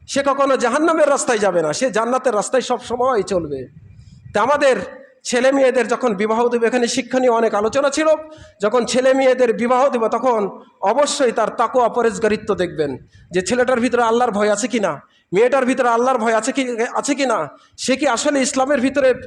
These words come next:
ইসলামের কতটুকু কাজ কাম করে কি করে না, এগুলো দেখে শুনে বিবাহ দিতে হবে, সম্মানিত সুধী। তো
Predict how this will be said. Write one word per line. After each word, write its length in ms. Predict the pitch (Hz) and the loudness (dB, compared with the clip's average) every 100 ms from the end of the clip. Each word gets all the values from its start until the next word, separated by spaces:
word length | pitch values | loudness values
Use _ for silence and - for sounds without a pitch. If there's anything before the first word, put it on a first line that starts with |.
| - - | -20 -10
ইসলামের 460 | 226 - 247 254 233 220 - - | -6 -2 2 2 2 -2 -10 -6
কতটুকু 420 | 240 247 277 277 262 | -2 0 0 0 0
কাজ 320 | 262 233 240 | 0 0 0
কাম 180 | 247 226 | -2 0
করে 280 | 247 254 | 0 0
কি 140 | 277 285 | 0 0
করে 220 | 247 226 | 2 2
না, 100 | 185 | 0
এগুলো 300 | 196 226 277 | -2 0 0
দেখে 240 | 220 240 285 | 0 -2 -2
শুনে 220 | 285 254 | 0 0
বিবাহ 320 | 202 196 185 | 0 0 0
দিতে 200 | 175 170 | 0 -2
হবে, 280 | 156 143 131 | -2 -4 -6
সম্মানিত 420 | - 180 160 151 | -6 -2 -2 -2
সুধী। 300 | 156 160 139 123 - - - - | -6 -10 -12 -14 -18 -20 -20 -2
তো 100 | 254 | 2